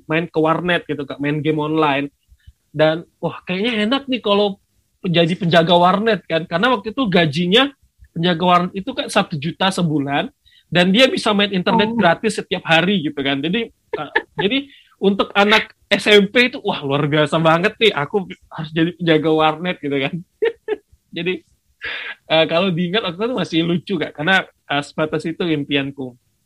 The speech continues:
Speaker 1: Cuma pas masuk S M A,
Speaker 2: Iya.
Speaker 1: gabung di debat, jadi kayak, oh, ngelihat senior-senior, wah, ada yang kuliah di Amerika, ada yang berangkat ke Korea, ada yang berangkat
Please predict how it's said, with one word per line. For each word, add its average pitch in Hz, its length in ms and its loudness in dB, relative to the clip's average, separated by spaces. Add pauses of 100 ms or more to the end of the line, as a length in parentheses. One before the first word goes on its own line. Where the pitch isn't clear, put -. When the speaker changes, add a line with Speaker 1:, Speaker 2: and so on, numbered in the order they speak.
(140)
Speaker 1:
Cuma 185 200 -2
pas 196 120 -4
masuk 170 320 -8
S 160 160 -8
M 160 160 -10
A, 226 240 4
Speaker 2:
Iya. 170 240 -8 (320)
Speaker 1:
gabung 160 320 0
di 156 120 -2
debat, 180 560 2 (120)
jadi 151 200 -4
kayak, 147 320 0
oh, 185 240 -4 (420)
ngelihat 151 320 4
senior-senior, 156 800 -2 (140)
wah, 147 180 -8
ada 139 220 -2
yang 139 260 0
kuliah 143 320 0
di 135 160 -2
Amerika, 151 800 -4
ada 135 160 -6
yang 131 160 -12
berangkat 131 320 -10
ke 131 80 -12
Korea, 151 640 -2
ada - 80 -14
yang 127 80 -16
berangkat 127 240 -14